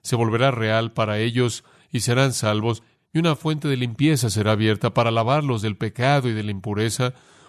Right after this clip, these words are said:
Un tercio de ellos serán protegidos en ese gran Armagedón,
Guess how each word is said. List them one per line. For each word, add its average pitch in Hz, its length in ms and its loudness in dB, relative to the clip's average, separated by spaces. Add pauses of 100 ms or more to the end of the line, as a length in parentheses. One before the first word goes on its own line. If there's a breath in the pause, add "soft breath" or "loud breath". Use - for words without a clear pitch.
(120)
Un 147 180 0
tercio 160 380 4
de 160 100 2
ellos 147 240 2
serán 120 260 0
protegidos 120 680 0
en 110 100 0
ese 120 220 0
gran 117 240 2
Armagedón, 104 720 0